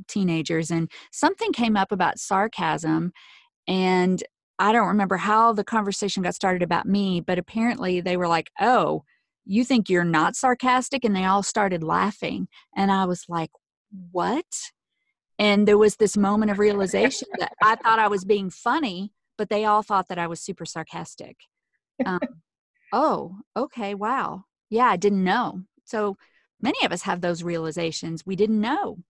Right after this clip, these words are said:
Speaker 2: Yeah, that's
Speaker 1: You're
Speaker 2: funny
Speaker 1: helping
Speaker 2: to
Speaker 1: us,
Speaker 2: me.
Speaker 1: you're helping us to know.
Speaker 2: Mm.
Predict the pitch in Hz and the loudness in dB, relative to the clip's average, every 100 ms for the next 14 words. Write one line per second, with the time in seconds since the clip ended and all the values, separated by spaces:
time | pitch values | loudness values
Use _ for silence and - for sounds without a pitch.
0 | _ _ _ _ _ 127 147 139 143 139 | _ _ _ _ _ 0 2 4 2 -4
1 | _ _ 117 147 147 - 139 131 135 131 | _ _ -2 0 0 -2 0 0 -2 -4
2 | 120 113 110 _ _ - 214 208 208 208 | -6 -6 -10 _ _ -10 -6 -6 -6 -8
3 | 208 - 196 190 226 170 - _ _ _ | -10 -10 -8 -6 -6 -10 -14 _ _ _
4 | _ _ _ _ _ - 143 | _ _ _ _ _ -10 -8